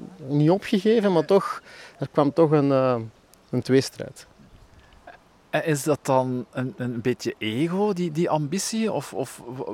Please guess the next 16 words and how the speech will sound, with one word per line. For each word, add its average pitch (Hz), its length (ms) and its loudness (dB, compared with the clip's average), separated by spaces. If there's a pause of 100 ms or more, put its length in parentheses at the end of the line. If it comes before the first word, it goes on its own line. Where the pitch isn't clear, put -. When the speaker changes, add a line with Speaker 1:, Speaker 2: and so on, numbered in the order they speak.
Speaker 2:
welke 131 340 2
kant 135 240 -6
van 135 200 -6
jou, 131 500 2 (360)
want 131 160 -6
je 135 160 0
verwijdert 135 520 0
je 147 80 -4
dan 131 260 -2
een 127 80 -6
beetje 131 200 -6
van 120 180 -2
jezelf. 117 480 -2
Welke 139 260 0
kant 135 300 -8
van 135 360 -8